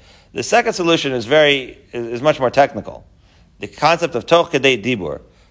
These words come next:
Toch kedei dibur, there's a machlokes in the Rishonim. You can listen to Rav Ari Leibowitz, the great Daf Yomi master,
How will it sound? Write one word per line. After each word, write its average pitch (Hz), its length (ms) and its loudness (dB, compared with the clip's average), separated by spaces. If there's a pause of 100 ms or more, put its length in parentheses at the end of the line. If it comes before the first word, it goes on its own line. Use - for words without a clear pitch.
Toch 185 240 4
kedei 151 220 -2
dibur, 175 460 4
there's 127 200 -2
a 117 140 2
machlokes 147 840 -4
in 120 100 -12
the 107 60 -8
Rishonim. 151 720 -4 (520)
You 156 140 -4
can 147 200 -6
listen 143 220 -6
to 127 100 -4
Rav 120 120 0
Ari 127 220 4
Leibowitz, 131 340 -4
the 117 80 -4
great 135 180 0
Daf 120 160 2
Yomi 113 240 -4
master, 127 480 -6